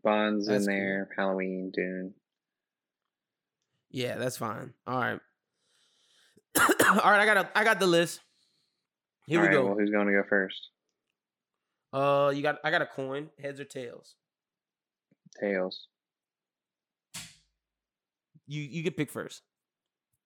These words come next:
Speaker 1: Dune.
Speaker 2: But I get to go back to back since you go,
Speaker 1: All right.
Speaker 2: since you picked first. So you picked Dune?
Speaker 1: Yeah.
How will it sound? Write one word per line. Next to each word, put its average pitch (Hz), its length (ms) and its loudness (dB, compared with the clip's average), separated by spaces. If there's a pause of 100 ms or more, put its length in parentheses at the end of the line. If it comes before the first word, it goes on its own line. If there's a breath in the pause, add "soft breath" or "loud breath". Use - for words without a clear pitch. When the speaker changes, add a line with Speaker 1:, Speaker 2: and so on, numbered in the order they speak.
Speaker 1:
Dune. 104 420 0 (1400 soft breath)
Speaker 2:
But 143 140 -2
I 151 40 2
get 165 140 -2
to 160 60 0
go 151 100 4
back 143 280 2
to 135 80 -4
back 123 440 -4
since 131 300 -4
you 131 100 0
go, 123 220 0
Speaker 1:
All 120 120 -2
right. 101 100 0
Speaker 2:
since 113 200 -4
you 127 80 -8
picked 127 260 -6
first. - 440 -18 (720)
So - 100 -12
you 139 120 -2
picked 135 260 -2
Dune? 196 500 4 (800)
Speaker 1:
Yeah. 98 240 -2